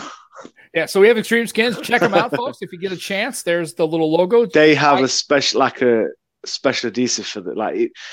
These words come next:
Speaker 2: when you heat it up at the edges, it just, like, molds to the side of your phone.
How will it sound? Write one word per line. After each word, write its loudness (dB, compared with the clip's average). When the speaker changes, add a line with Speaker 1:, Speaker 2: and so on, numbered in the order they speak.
Speaker 2:
when 2
you 0
heat 2
it 4
up 0
at -4
the 2
edges, -4
it -8
just, -6
like, -2
molds 0
to -6
the -6
side -4
of -2
your -6
phone. -10